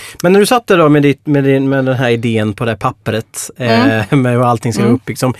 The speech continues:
Speaker 1: inte har ändrats så himla mycket.
Speaker 2: Nej.
Speaker 1: Vad, hur, hur långt hade du tänkt framåt? Hur stor var visionen då? Hur var liksom
Speaker 2: Ja, den var ganska stor
Speaker 1: <laughs>
Speaker 2: rätt tidigt, tycker
Speaker 1: Ja.
Speaker 2: jag. Eh, tror jag ändå. Mm.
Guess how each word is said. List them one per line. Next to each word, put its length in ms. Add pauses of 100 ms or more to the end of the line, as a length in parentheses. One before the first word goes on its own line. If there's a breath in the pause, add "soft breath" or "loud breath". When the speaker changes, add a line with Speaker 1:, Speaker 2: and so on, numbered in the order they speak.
(120)
Speaker 1:
inte 240
har 60
ändrats 180
så 60
himla 160
mycket. 340
Speaker 2:
Nej. 300
Speaker 1:
Vad, 120
hur, 120
hur 100
långt 260
hade 160
du 80
tänkt 240
framåt? 600
Hur 60
stor 180
var 120
visionen 540
då? 240
Hur 60
var 120
liksom 260
Speaker 2:
Ja, 60
den 160
var 120 (140)
ganska 280
stor 320
Speaker 1:
<laughs> 160
Speaker 2:
rätt 160
tidigt, 320
tycker 220
Speaker 1:
Ja. 180 (340 loud breath)
Speaker 2:
jag. 440
Eh, 40
tror 200
jag 100
ändå. 180
Mm. 420